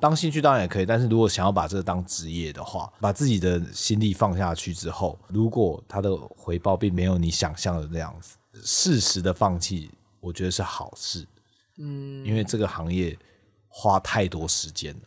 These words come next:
Speaker 1: 而且它的回报并不是马上可以看得到的。
Speaker 2: 嗯，嗯。
Speaker 1: 心力交瘁啊。
Speaker 2: <laughs> 你，你有心力交瘁吗？
Speaker 1: 曾经啊，曾经心力交瘁啊。
Speaker 2: 嗯，嗯。
Speaker 1: 但是，嗯。
Speaker 2: 现在好很多了。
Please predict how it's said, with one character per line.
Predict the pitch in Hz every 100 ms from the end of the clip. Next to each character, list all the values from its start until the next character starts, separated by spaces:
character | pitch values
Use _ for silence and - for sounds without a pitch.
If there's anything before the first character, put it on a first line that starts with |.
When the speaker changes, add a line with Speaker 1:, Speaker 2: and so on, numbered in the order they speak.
| _ -
Speaker 1:
而 |
且 | 87 87 80
它 | 92
的 | 95
回 | 85 85
报 | 82 92 85 82
并 | 107 90
不 | 82
是 | -
马 | 92 76
上 | - 92
可 | -
以 | 87
看 | - 82
得 | 82
到 | 80 -
的。 | - _ _
Speaker 2:
嗯， | 180 170 147 156 147 - _ _ _ _ -
嗯。 | 95
Speaker 1:
心 | - - 80
力 | 80
交 | 76 76
瘁 | 73 - -
啊。 | _ -
Speaker 2:
<laughs> | 160 190 - 240 - 320 - 330 - 302 392 - 208 - - - -
你， | 214 381 190
你 |
有 | 226 190
心 | 202 208
力 | 214
交 | 185 185
瘁 | 196 254 196
吗？ | 180 202 - - - _ _ _
Speaker 1:
曾 | - 143
经 | 151 170
啊， | 165 92 95
曾 | 117 139
经 | 143
心 | 139 135 139
力 | 131
交 | 117 120
瘁 | 117 120 80
啊。 | 85
Speaker 2:
嗯， | 170 156 143 151 143
嗯。 |
Speaker 1:
但 | 135 127
是， | 123 131 120 113 107 101 - - _
嗯。 | - 95 90 90 87 87 85
Speaker 2:
现 | 87
在 | 190 180
好 | 151 139
很 | 127
多 | 117 123 120
了。 | -